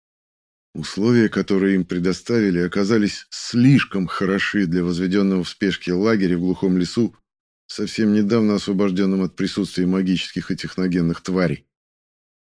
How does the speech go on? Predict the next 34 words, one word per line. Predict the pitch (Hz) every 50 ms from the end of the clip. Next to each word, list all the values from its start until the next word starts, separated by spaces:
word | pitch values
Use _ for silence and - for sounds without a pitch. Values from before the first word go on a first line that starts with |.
| _ _ _ -
Даже | 76 87 87 98 101
срубленные | - - 110 113 113 110 110 110 107 107 110
из | 104 98
бревен | 95 107 117 110 107 107 101
дома, | 101 107 113 123 120 101 87
предназначенные | - 95 90 92 98 98 92 104 98 - - 98 92 87
для | 90 92
размещения | 92 95 95 107 107 - - 110 95 90
рядовых | 92 92 92 98 104 104 101 87
гвардейцев | 87 92 95 95 90 117 123 107 - 104 90 -
и | 101
бойцов | 87 87 98 98 - - 120 101
графа | 87 104 104 101 87 - 101
Волжского, | 95 101 123 135 120 - - - 90 80 - _ _ -
выглядели | 78 82 92 98 98 113 113 107 101 113 117 117
не | 117 120 117
менее, | 110 104 101 101 110 117 120 120 117 - -
а | - 98 104
если | 107 98 - 113
не | 110 107
кривить | - 117 117 113 107 107
душой, | 117 110 - - 120 113
то | 113 - 117 120
и | 123
более | 117 98 87 90 101 113 117 123 127 123
комфортными, | - 127 127 117 - 131 120 101 - 101 98 95
чем | - - 101 92
столичные | - - - 95 95 104 104 - - 110 107
казармы. | 98 - 113 104 90 90 98 104 101 101 87 - _ _ _ _ _ _ _ _ _ _ _ _ _ _ _ _ _ _ _
Его | - 73 85 92 95 101
люди | 104 107 107 104
были | 107 104 107 104
приятно | - - - 107 95 98 110 - - 113
удивлены, | 110 101 107 104 101 98 90 90 107 113 113 -